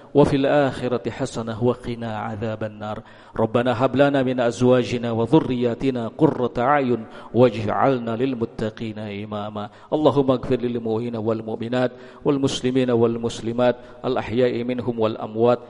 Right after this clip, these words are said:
برحمتك يا أرحم الراحمين. عباد الله، إن الله يأمركم بالعدل والإحسان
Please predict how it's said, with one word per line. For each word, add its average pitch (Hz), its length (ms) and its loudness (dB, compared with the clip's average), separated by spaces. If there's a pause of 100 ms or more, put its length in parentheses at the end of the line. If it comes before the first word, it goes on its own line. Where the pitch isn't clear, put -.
(180)
برحمتك 120 680 -2
يا 113 420 -2
أرحم 117 360 -6
الراحمين. 113 720 -4 (280)
عباد 127 240 4
الله، 123 380 2 (260)
إن 127 160 -4
الله 120 300 -2
يأمركم 113 560 -4
بالعدل 117 360 -6
والإحسان 117 560 -2